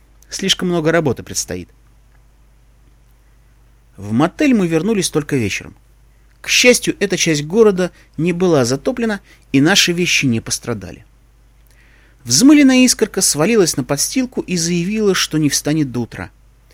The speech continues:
Её можно было понять. Большую часть пути ей приходилось выталкивать мотоцикл из грязи, так что она смертельно устала. «И даже кушать не будешь?»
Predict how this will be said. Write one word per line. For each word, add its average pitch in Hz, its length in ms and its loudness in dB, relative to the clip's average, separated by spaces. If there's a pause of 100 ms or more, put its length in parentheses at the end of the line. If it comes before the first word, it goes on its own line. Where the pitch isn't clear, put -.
(360)
Её 254 280 4
можно 196 320 2
было 160 220 0
понять. 123 500 -4 (100)
Большую 196 400 0
часть - 240 -2
пути 185 260 -6
ей 180 120 -2
приходилось 156 600 -4 (260)
выталкивать 147 640 0
мотоцикл 139 540 -2
из 139 100 -2
грязи, 240 340 0 (320)
так 226 160 2
что - 160 0
она 196 80 0
смертельно 143 520 -4
устала. - 380 -8 (1200)
«И 131 100 0
даже 160 200 4
кушать 180 320 -4
не 110 60 -4
будешь?» 98 300 -16